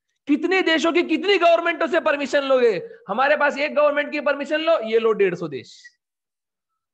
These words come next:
यही है और क्या है, सिंपल है साहब। मतलब पाव पाव भर जितने पॉपुलेशन होते हैं यार, मतलब अपने जयपुर में ही होंगे छह सात देश तो।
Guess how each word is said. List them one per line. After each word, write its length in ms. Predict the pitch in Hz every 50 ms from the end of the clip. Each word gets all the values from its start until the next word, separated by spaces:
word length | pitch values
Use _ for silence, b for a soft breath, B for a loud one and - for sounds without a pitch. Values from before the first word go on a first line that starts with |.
| _ _ _ _ _ 135 131 123 _ _
यही 260 | 127 143 160 214 247
है 160 | 214 226 277
और 200 | 294 277 269 262
क्या 140 | 254 262 254
है, 100 | 233 208
सिंपल 340 | - - 196 185 214 269 277
है 280 | 277 - - - _ _ _ _ _ _ _ _ _ _ _ _ _ _ _ _ _ _ _ _ _ _ _ _ _ _ _ _ -
साहब। 200 | 170 202 254 285
मतलब 440 | 277 285 294 311 320 320 320 - -
पाव 300 | - - 190 233 262 262
पाव 220 | 262 262 269 269 262
भर 220 | 208 196 220 247
जितने 300 | 233 226 233 196 226 247
पॉपुलेशन 600 | 233 208 208 180 185 208 208 208 202 220 226 214
होते 220 | 190 175 165 185 196
हैं 80 | 180
यार, 420 | 170 175 170 - 220 170 - 175 B B B B B B B -
मतलब 440 | - 180 233 247 262 254 269 - -
अपने 280 | - 202 254 262 277 277
जयपुर 480 | 214 175 202 226 247 214 277 320 330 311
में 100 | 320 330
ही 80 | 330
होंगे 340 | 311 294 302 311 311 302 277
छह 260 | 214 - - 233 233
सात 220 | 233 233 247 226 202
देश 260 | 185 208 202 196 - -
तो। 280 | - 127 - - _